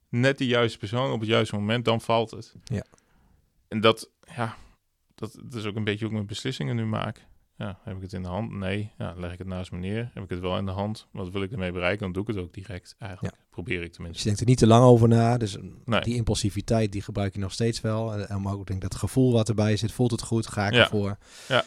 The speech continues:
Speaker 2: En ja, misschien loop ik dan risico's, dat het, dat het,
Speaker 1: Ja.
Speaker 2: dat het tegenvalt, maar dat, so be it.
Speaker 1: Ja,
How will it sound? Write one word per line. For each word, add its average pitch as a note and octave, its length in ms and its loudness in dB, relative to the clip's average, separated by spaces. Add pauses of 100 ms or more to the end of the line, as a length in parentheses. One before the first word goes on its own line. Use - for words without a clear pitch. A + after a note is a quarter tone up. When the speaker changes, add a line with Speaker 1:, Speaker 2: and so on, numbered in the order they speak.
(140)
Speaker 2:
En A2 120 -4
ja, G#2 180 0
misschien G2+ 340 0
loop G2+ 180 4
ik - 80 -4
dan F#2 160 2
risico's, A#2 600 4
dat G2+ 120 -6
het, F#2+ 140 -6
dat - 240 -8
het, B2+ 80 6 (220)
Speaker 1:
Ja. - 60 -18 (260)
Speaker 2:
dat G#2+ 120 -8
het G2+ 120 -10
tegenvalt, G#2 680 0
maar F#2+ 140 -4
dat, F2+ 160 -6
so - 380 -8
be F2 180 -6
it. F#2+ 100 -12 (180)
Speaker 1:
Ja, - 380 0